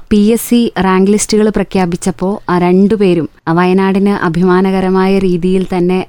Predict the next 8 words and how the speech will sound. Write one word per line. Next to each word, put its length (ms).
റാങ്കുകൾ 460
നേടിയിരിക്കുകയാണല്ലോ. 920
അപ്പോൾ 220
ഞാൻ 300
പറയുന്നതിനേക്കാൾ 680
കൂടുതൽ 500
നന്നായി 520
നിങ്ങൾക്ക് 540